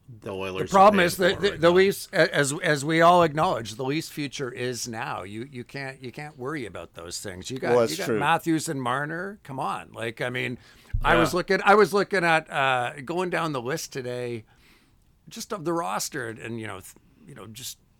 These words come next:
Speaker 2: l-, look at a guy like Kerfoot and, and, uh, Ritchie, for crying out loud. You know the combined income of those two? Six million dollars. That would have bought Hyman. And if
Speaker 3: Yeah.
Speaker 2: you gotta give him a couple extra years,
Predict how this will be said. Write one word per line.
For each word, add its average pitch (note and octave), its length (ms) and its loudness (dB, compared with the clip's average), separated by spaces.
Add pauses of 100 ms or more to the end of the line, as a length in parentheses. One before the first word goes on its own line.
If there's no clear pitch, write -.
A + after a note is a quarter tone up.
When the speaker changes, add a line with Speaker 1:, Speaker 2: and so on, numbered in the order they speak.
(500)
Speaker 2:
l-, G#3+ 160 -16
look G#3+ 160 -6
at F#3+ 100 -2
a D#3 40 -2
guy C#3 160 0
like B2+ 220 -2
Kerfoot G3 580 -8 (160)
and, C3 340 -10
and, A2+ 440 -6
uh, F#2+ 320 -6 (580)
Ritchie, G2+ 680 -4
for A#2+ 140 -20
crying A3+ 320 -6
out G#3 140 -6
loud. G#2 460 -2 (120)
You E3+ 140 -6
know A#3 120 -6
the A#3 80 -6
combined G#3+ 500 -2
income G3+ 340 0
of G3+ 80 -2
those G#3 220 -2
two? A3 360 -4 (580)
Six - 540 -4
million G#3+ 380 -2
dollars. G3 680 -2
That C4 200 -6
would F3 100 -4
have G2+ 180 -8
bought F#2+ 340 -2 (220)
Hyman. G#2+ 640 -10 (120)
And F#3+ 140 -4
if - 60 -10
Speaker 3:
Yeah. G2 160 2
Speaker 2:
you F3+ 60 0
gotta F#3+ 160 -4
give F#3 180 -2
him F3+ 40 0
a E3 60 2
couple D#3+ 380 -4
extra C3+ 320 -8
years, A#2+ 600 -8